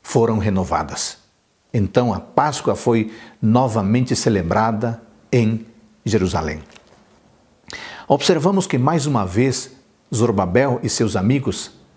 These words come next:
são testemunhas da ação de Deus em favor do povo. Somos informados que o Senhor os tinha alegrado, mudando o coração do rei da Assíria a favor deles, para lhes fortalecer as mãos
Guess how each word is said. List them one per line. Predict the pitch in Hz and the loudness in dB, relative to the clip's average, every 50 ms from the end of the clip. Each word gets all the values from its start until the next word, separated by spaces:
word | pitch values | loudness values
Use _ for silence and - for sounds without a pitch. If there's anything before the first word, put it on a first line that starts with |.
| _ _ _ _ | _ _ _ _
são | - - - 117 110 110 | -12 -4 -2 -2 0 0
testemunhas | 107 - 165 - - - 156 135 131 139 147 143 123 101 90 85 - - - - - - - _ _ _ | 2 2 0 0 2 0 2 4 4 4 4 4 2 0 0 -4 -6 -10 -14 -18 -20 -20 -20 _ _ _
da | 107 101 107 104 98 | 0 0 2 2 2
ação | 92 - - - - - 143 139 143 143 | 0 0 0 0 0 0 0 0 0 0
de | 127 117 156 | 0 0 0
Deus | 127 104 98 117 113 113 117 - - - - - - - - - - - - | 0 2 2 2 4 2 2 -2 -6 -12 -16 -20 -20 -20 -20 -20 -20 -10 -2
em | - 151 147 | 0 0 2
favor | 135 135 - 117 107 92 85 104 113 113 117 110 104 - - - - - - - | 2 0 -2 -2 -2 0 2 2 4 4 2 0 -4 -8 -16 -20 -20 -20 -8 -2
do | - 107 | 0 0
povo. | 104 - - 131 131 113 82 82 73 - - - - _ _ _ _ _ _ _ _ _ _ _ _ _ _ _ | 2 4 2 2 2 0 -2 -6 -8 -10 -14 -20 -20 _ _ _ _ _ _ _ _ _ _ _ _ _ _ _
Somos | - - - 92 104 107 101 | -14 -8 -2 0 0 2 2
informados | 117 117 - 117 95 98 110 120 123 113 104 - | 2 2 2 0 2 2 2 0 0 -2 -4 -4
que | - - 110 104 104 95 - - - - - - - _ | -4 -2 0 2 2 2 0 -4 -10 -16 -20 -20 -8 _
o | - 180 | 0 0
Senhor | - - 135 131 139 127 | 2 2 2 2 2 2
os | 113 - | 0 -2
tinha | - - 143 135 127 - | -4 -2 -2 0 0 2
alegrado, | 123 131 120 110 92 110 101 104 113 120 117 92 85 92 85 - - - - _ _ _ _ _ _ _ _ | 0 0 0 0 0 -2 0 0 0 0 0 -2 -4 -6 -8 -10 -14 -20 -20 _ _ _ _ _ _ _ _
mudando | - 147 143 120 107 120 160 175 151 | 2 2 2 4 4 4 4 4 2
o | 143 | 2
coração | - 135 117 107 110 - - 135 | 2 2 0 0 -2 -2 0 0
do | 135 117 117 | 2 2 2
rei | 101 - 95 127 131 | 0 2 2 0 2
da | 107 107 98 | 2 0 -2
Assíria | 92 90 - - 143 156 160 170 170 165 - - - - - | -2 -4 -2 2 2 2 4 2 0 0 -4 -10 -16 -8 -4
a | - 147 | -4 -2
favor | 131 - 139 123 110 131 165 | 0 0 0 2 2 2 0
deles, | 147 117 131 165 185 123 101 - - - - - - - - - _ _ _ | 2 2 2 2 2 2 -2 -4 -6 -10 -14 -20 -20 -20 -20 -20 _ _ _
para | - 120 120 | -2 0 0
lhes | 117 113 151 156 160 | 4 4 2 2 2
fortalecer | - - 139 123 - 123 110 107 104 104 - 135 139 | 2 2 2 2 2 2 2 2 2 2 2 2 2
as | 131 113 - - | 2 -2 -2 -2
mãos | 104 98 110 131 156 180 208 220 220 - - | 0 2 2 2 4 2 2 2 0 -2 -8